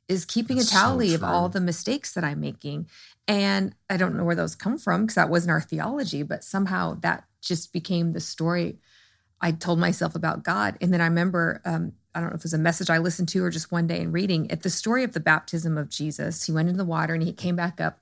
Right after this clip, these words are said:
Speaker 1: And it says, "A voice came from heaven and said to him, 'This is my beloved son,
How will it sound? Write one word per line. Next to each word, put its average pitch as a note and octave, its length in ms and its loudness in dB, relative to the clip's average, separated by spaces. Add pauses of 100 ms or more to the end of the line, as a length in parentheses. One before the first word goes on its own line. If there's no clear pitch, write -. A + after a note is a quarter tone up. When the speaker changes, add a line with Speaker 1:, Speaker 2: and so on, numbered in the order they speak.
Speaker 1:
And G3 120 2
it D#3+ 80 0
says, F3+ 180 0
"A F3+ 60 4
voice F3+ 320 0
came G3+ 240 -2
from F#3 180 -4
heaven D#3+ 360 -2
and D#3 140 0
said E3 240 -2
to E3 60 -2
him, D3+ 420 -2
'This F#3+ 240 0
is F3+ 140 -2
my D#3+ 180 2
beloved D3+ 520 -4
son, - 420 -8